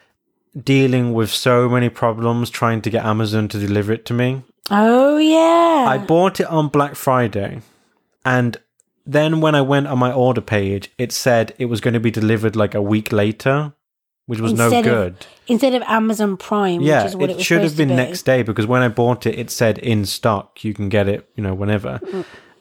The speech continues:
Speaker 1: And so then I contacted them and tried to get that fixed. And then the rescheduled thing that they wanted to do was no good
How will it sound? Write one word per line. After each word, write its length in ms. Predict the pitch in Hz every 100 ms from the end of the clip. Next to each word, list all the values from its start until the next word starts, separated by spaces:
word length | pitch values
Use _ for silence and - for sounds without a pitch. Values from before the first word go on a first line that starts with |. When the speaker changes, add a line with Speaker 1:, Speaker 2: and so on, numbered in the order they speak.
| _ -
Speaker 1:
And 320 | 123 120 110 -
so 160 | - 131
then 140 | 139
I 80 | 131
contacted 500 | - 143 131 120 113
them 120 | 110
and 100 | 101
tried 220 | - 110
to 60 | 110
get 180 | 110 110
that 160 | 107
fixed. 460 | - 104 95 - -
And 120 | 120 120
then 240 | 127 127
the 140 | 127 127
rescheduled 840 | 131 151 - - 135 127 131 117
thing 280 | - 127 120
that 100 | 113
they 80 | 117
wanted 320 | 107 110 107
to 80 | 107
do 280 | 98 117 107
was 220 | 98 98
no 220 | 104 104 98
good 440 | 110 104 98